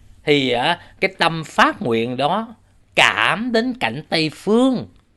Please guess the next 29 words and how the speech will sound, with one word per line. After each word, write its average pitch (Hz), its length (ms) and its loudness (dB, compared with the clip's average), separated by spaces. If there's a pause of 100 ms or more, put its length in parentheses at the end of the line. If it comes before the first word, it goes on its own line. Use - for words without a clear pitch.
(600)
cảm 147 460 6
đến 262 160 0
cảnh 147 380 -2
tịnh 139 300 -2
độ. 131 480 4 (1300)
Mưa, 220 320 4 (100)
cho 185 80 0
nên 185 360 0
nếu 311 340 -2
mà 180 240 0
không 208 380 -2
phát - 400 -2
tâm 220 280 2 (720)
thì 151 160 4
không 254 580 0 (280)
cảm 170 500 2
được 135 220 4 (240)
cảnh 120 340 -4
Tây 175 240 0
Phương, 190 520 -4 (880)
không 233 480 2
cảm 202 420 2
được 123 240 2
á, 185 300 0
y 180 320 -2
báo 175 380 -6
tịnh 123 220 -4
độ, 107 380 -2 (380)
không 247 380 0